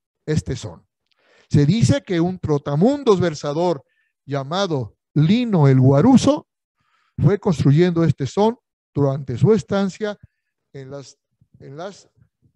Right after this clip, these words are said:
en la hacienda de Malibran. Hoy en día es difícil saber a ciencia cierta cuánto tiene de verdad y cuánto tiene de fantasía.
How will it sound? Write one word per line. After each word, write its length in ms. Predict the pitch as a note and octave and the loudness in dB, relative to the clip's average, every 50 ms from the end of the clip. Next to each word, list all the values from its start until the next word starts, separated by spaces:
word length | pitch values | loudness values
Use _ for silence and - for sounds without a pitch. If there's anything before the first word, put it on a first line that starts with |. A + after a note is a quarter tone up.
| _ _ _ _ _ _ _ _ _ _ _ _ _ _ _ | _ _ _ _ _ _ _ _ _ _ _ _ _ _ _
en 120 | C3+ D3 | -20 -20
la 80 | D#3+ E3 | -20 -20
hacienda 600 | - - - F#3 F#3+ G3 F#3 G3+ G3 G3 G3 _ _ _ | -20 -20 -20 -18 -18 -16 -16 -16 -16 -16 -18 _ _ _
de 180 | _ C3+ C3 C3 | _ -20 -20 -20
Malibran. 540 | C3+ D3 D3 C#3+ C#3 C3+ C3 C3+ B2+ A#2 _ _ _ _ _ _ _ _ _ _ _ _ _ _ _ _ _ _ _ _ _ _ | -20 -20 -20 -20 -20 -20 -20 -20 -20 -20 _ _ _ _ _ _ _ _ _ _ _ _ _ _ _ _ _ _ _ _ _ _
Hoy 220 | - D#3+ G3 A#3 | -18 -16 -16 -16
en 180 | A#3 A#3+ B3+ A#3+ | -16 -18 -18 -20
día 240 | A#3+ A#3 B3 B3 A#3+ | -18 -14 -12 -10 -10
es 100 | A#3+ F#3+ | -10 -12
difícil 440 | G3+ E3 - G#3+ G#3+ F#3 G#3+ A3 F3 | -16 -20 -20 -18 -18 -18 -18 -20 -18
saber 300 | - E3+ D#3+ F#3 F#3+ F3+ | -16 -14 -14 -12 -12 -12
a 80 | E3 C#3 | -14 -16
ciencia 420 | - - F#3+ A3 A#3 - B3 B3 | -12 -10 -10 -8 -6 -4 -4 -4
cierta 540 | - - A#3+ A#3+ A#3 A3+ - - A#3+ A#3+ A#3 _ _ _ _ _ _ _ | -4 -4 -4 -4 -4 -4 -4 -6 -8 -8 -10 _ _ _ _ _ _ _
cuánto 540 | - F#3 F#3 G3 G#3+ A3 A3+ G#3 - A3+ G3+ | 0 2 2 2 2 0 -4 -4 -4 -4 -4
tiene 320 | - F#3 E3+ E3+ E3+ F3 D#3 | -4 -6 -10 -10 -10 -8 -8
de 100 | D3+ C#3+ | -8 -6
verdad 480 | C#3 D3 C#3+ D3 G3+ G#3 G#3+ A3+ - _ _ _ _ _ _ _ _ _ | -6 -6 -6 -6 -6 -6 -6 -6 -8 _ _ _ _ _ _ _ _ _
y 120 | - C#3+ C3+ | -14 -14 -8
cuánto 520 | - - D#3+ E3 F3 F3+ F3 - F3+ D#3+ | -4 -2 -2 -2 -2 -4 -4 -4 -6 -6
tiene 380 | - - - C#3+ D3 D3 D3 C#3 | -6 -6 -8 -8 -6 -6 -6 -6
de 120 | C3+ B2+ | -4 -4
fantasía. 720 | - C3+ - C3+ A#2 - A#2 - - C#3 C3+ C3+ A#2+ - | -4 -4 -4 -6 -6 -4 -4 -2 -2 -2 -2 -4 -4 -6